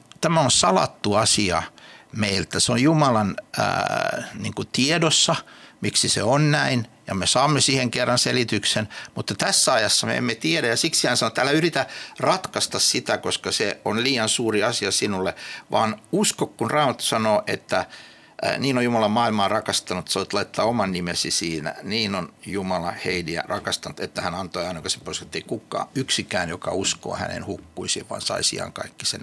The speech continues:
elämän. Niin et, et mieti sitä Jumalan lupausta – ja sitä evankeliumia, koska jos sä sen uskot, niin sä olet saman tien valittu. Jos sä sen hylkäät, niin sä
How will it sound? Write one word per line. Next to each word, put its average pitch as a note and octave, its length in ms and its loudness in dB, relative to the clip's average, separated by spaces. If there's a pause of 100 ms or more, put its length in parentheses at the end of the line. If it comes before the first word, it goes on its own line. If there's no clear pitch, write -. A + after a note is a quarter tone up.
elämän. G#2+ 240 -12 (440)
Niin - 180 0
et, - 340 -4
et - 240 -4
mieti G#3 420 2
sitä C3 340 2
Jumalan C3 720 2
lupausta – C3+ 800 -2 (720)
ja - 100 -2
sitä G#2+ 240 0
evankeliumia, G2+ 800 2
koska - 280 0
jos - 120 2
sä - 80 2
sen G3+ 360 2
uskot, - 840 0 (540)
niin A2 120 2
sä A2 140 4
olet D#3 560 2
saman A#2+ 420 0
tien F#2+ 260 0
valittu. - 720 -2 (300)
Jos B2 140 2
sä - 80 4
sen E3+ 340 2
hylkäät, - 840 2 (140)
niin G#2+ 120 0
sä A#2+ 240 2